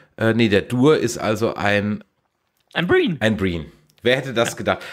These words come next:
Speaker 1: Habe ich jetzt so nicht kommen sehen, muss ich ehrlich gesagt sagen. Bin ich aber, glaub ich, relativ allein, haben wohl relativ viele Leute kommen sehen, aber ich hab's ehrlich gesagt nicht so ganz kommen sehen. Ja, lass uns über die Breen reden.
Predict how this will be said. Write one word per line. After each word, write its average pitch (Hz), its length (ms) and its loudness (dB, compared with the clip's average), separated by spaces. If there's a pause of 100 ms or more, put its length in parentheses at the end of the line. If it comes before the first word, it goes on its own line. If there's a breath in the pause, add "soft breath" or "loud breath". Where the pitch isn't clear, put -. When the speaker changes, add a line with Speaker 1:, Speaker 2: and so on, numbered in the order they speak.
(120)
Speaker 1:
Habe 160 220 -2
ich 214 100 -2
jetzt 160 180 0
so 160 160 4
nicht 180 200 -2
kommen 175 280 0
sehen, 180 260 4
muss 165 180 -2
ich 143 140 -6
ehrlich 151 260 -4
gesagt 143 360 -4
sagen. 143 400 -4 (840 loud breath)
Bin 135 140 0
ich 143 200 0
aber, 131 120 4
glaub 123 240 4
ich, 123 180 -4
relativ 135 400 0
allein, 120 380 2
haben 123 100 -2
wohl 117 120 4
relativ 117 400 -2
viele 131 160 -4
Leute 123 260 2
kommen 123 300 -2
sehen, 123 320 2
aber 110 240 -2
ich 104 140 -6
hab's - 180 -8
ehrlich 110 260 -6
gesagt 107 340 -8
nicht 139 140 -8
so 143 140 -2
ganz 123 220 -4
kommen 127 260 -4
sehen. 120 260 -2 (1300 loud breath)
Ja, 107 300 0 (680 loud breath)
lass 190 200 0
uns 233 140 2
über 240 140 2
die 233 80 0
Breen 240 360 -4
reden. 104 520 -2